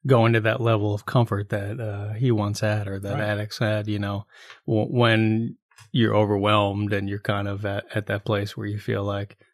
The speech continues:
Speaker 1: nobody is supporting me and nobody's helping. And look, you know, the, the addict person, how many times and how many stories have you heard where, well, how many times have you been to treatment? "Well, this is my thirty-first time <laughs> in treatment." So each time, you
Speaker 2: Too
Speaker 1: know, from
Speaker 2: many
Speaker 1: the very
Speaker 2: times.
Speaker 1: beginning, it's like,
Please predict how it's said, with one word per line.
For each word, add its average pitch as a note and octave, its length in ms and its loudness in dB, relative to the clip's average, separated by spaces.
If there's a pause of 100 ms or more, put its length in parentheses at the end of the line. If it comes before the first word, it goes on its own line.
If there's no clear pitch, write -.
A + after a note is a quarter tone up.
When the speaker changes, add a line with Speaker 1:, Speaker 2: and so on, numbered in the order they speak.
Speaker 1:
nobody A#2 420 4
is G#2 140 2
supporting G2+ 520 -4
me G2+ 220 -4
and G#2 100 -2
nobody's G#2 360 0
helping. G#2+ 420 -2
And B2+ 200 4 (280)
look, G3 240 4
you A2+ 60 4
know, A2+ 240 4
the, G#2+ 480 2
the G#2+ 240 0
addict A#2 440 2
person, G#2+ 520 -2 (680)
how D3 220 4
many C3 200 6
times A2+ 560 2
and A2 100 0
how A2+ 140 2
many G#2+ 140 0
stories A2 480 -2
have A2 160 0
you G#2 100 -2
heard G#2 360 0 (340)
where, A2+ 260 2
well, A#2 180 4
how A#2+ 120 2
many A2+ 140 0
times G#2+ 300 2
have G#2+ 100 -2
you G2 60 -8
been G#2 160 -2
to G2+ 80 -2
treatment? G2+ 440 -4
"Well, G#2+ 200 0
this D3 200 2
is C3 120 0
my A2 160 -2
thirty-first C3 680 0
time G2+ 460 -4
<laughs> - 0 -
in G2+ 80 -4 (180)
treatment." G2+ 400 0 (460)
So C3 260 4
each - 260 6
time, G3+ 380 6
you A#2+ 60 6
Speaker 2:
Too - 20 6
Speaker 1:
know, A#2+ 140 6
from C#3+ 140 4
Speaker 2:
many B2 100 6
Speaker 1:
the A#2+ 40 4
very D#3 200 8
Speaker 2:
times. C3 160 6
Speaker 1:
beginning, B2+ 420 6
it's G#2+ 180 0
like, G#2+ 300 2